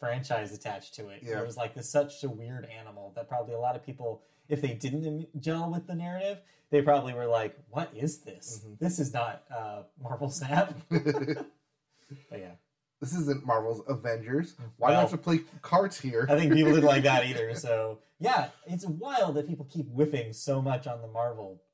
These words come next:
Speaker 1: franchise. It's like, one after another, even Guardians of the Galaxy, which was critically loved, did not reach sales expectations for Square. So
Speaker 2: Mm-hmm.
Speaker 1: it's like, this keeps happening. They're just
Speaker 2: Mm-hmm.
Speaker 1: not selling in the way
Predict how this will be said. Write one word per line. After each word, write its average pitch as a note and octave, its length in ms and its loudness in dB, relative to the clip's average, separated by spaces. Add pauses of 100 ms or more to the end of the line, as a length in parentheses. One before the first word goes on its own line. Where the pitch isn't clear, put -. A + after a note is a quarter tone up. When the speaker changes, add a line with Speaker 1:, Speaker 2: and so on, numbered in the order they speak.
Speaker 1:
franchise. F2+ 600 -20
It's C3+ 140 -16
like, B2 300 -2 (800)
one D#3+ 240 -4
after F3 300 0
another, D3 300 -2
even F3+ 180 -2
Guardians C#3+ 460 0
of A2 60 -14
the C#3+ 60 -2
Galaxy, D#3 360 -4
which A2+ 160 -12
was A#2 100 -10
critically A#2 400 -12
loved, A2 460 -10 (180)
did B2 200 -10
not A#2+ 300 -2 (260)
reach B2+ 500 -12
sales B2 320 -4
expectations G#2+ 840 -12
for G#2 240 -12
Square. - 460 -6 (300)
So C3+ 100 -2
Speaker 2:
Mm-hmm. E3 60 4
Speaker 1:
it's - 80 -2
like, F3 220 -2 (280)
this F3 160 -4
keeps A3+ 260 -8
happening. A3 400 -6
They're D3+ 140 2
just D#3+ 400 0
Speaker 2:
Mm-hmm. F3+ 80 -4
Speaker 1:
not - 140 -10
selling D#3 400 -8
in C#3+ 80 -10
the C3+ 80 -12
way C3 180 -14